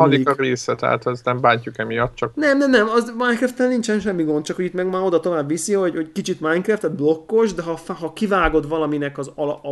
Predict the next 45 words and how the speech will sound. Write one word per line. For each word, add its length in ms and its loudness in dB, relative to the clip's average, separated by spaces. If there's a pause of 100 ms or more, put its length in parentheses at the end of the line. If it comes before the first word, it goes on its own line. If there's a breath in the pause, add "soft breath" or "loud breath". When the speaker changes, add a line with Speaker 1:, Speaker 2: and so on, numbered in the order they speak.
(180)
Speaker 2:
a, 100 -10
a 320 -4
tartóblokkját, 720 -2
akkor 380 -6
leesik. 580 -8 (760 soft breath)
Speaker 1:
Akkor 140 2
annyi. 220 2 (160)
Speaker 2:
Tehát 180 -6
például, 420 4
és 100 -2
akkor 180 -2
egy 160 2
csomó 240 0
minden 300 -2
ilyen, 220 -4
ilyesmi 340 -2
van 140 -6
benne, 340 -4 (360 soft breath)
és 160 -14
akkor 160 0
innen 180 2
jutott 220 -6
eszembe, 380 -4
hogy, 220 -2
hogy 180 -2
valószínűleg 440 0
a 20 -6
végső 400 -2
játék 380 -4
az 160 -2
lenne, 340 -4
ahol, 360 -4
amiben 380 -4
van 160 0
egy 160 -2
ilyen 160 -2
nagyon 420 0
komplex 840 -8
Minecraft-szerű 720 -6
elem, 280 -2
ahol 220 -4
nagyon 320 0
könnyű 340 -2
építeni 500 -4
egy 320 -6